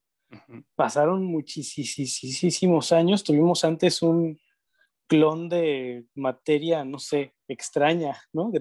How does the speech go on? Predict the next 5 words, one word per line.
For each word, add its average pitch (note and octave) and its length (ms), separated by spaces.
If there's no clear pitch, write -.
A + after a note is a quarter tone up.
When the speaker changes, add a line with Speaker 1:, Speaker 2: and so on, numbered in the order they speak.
Speaker 1:
Sí, F3+ 100
no. D#3 80
Speaker 2:
protomateria. D3 540
Speaker 1:
Que, D#3 320
eh, E3 600